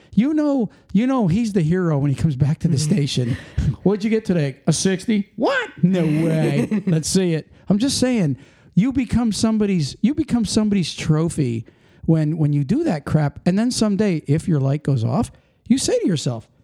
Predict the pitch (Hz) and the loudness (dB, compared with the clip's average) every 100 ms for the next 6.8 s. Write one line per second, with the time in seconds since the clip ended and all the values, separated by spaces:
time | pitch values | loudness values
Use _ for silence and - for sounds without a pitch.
0 | _ _ _ - - - 247 135 110 220 | _ _ _ -20 -2 2 2 0 0 0
1 | 196 95 - - _ _ _ _ 240 - | 0 -2 -6 -14 _ _ _ _ -2 0
2 | 208 208 190 202 196 196 330 381 170 131 | 0 0 0 0 0 0 0 0 0 0
3 | 139 113 - - - - 220 254 247 190 | -2 -6 -10 -20 -14 -2 0 0 -2 -2
4 | 202 196 185 143 123 180 214 240 233 185 | -2 -2 0 0 0 0 -2 -2 -2 0
5 | 170 147 120 135 120 110 - - _ - | -2 -2 -2 -2 -2 -4 -8 -20 _ -2
6 | 185 196 220 226 - 147 170 143 | 0 0 0 -2 -4 -2 0 -2